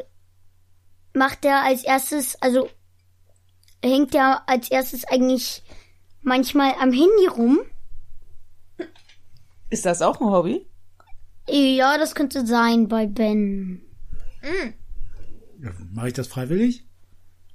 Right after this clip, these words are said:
Speaker 3: Mein Hobby ist außerdem
Speaker 1: Ja.
Speaker 3: noch Sims spielen. Jeglicher Art.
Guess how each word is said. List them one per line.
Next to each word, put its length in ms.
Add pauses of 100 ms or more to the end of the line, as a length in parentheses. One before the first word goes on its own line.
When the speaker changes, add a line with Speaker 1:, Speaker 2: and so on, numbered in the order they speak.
Speaker 3:
Mein 240
Hobby 200
ist 120
außerdem 340
Speaker 1:
Ja. 120 (100)
Speaker 3:
noch 40
Sims 420
spielen. 580 (640)
Jeglicher 500
Art. 520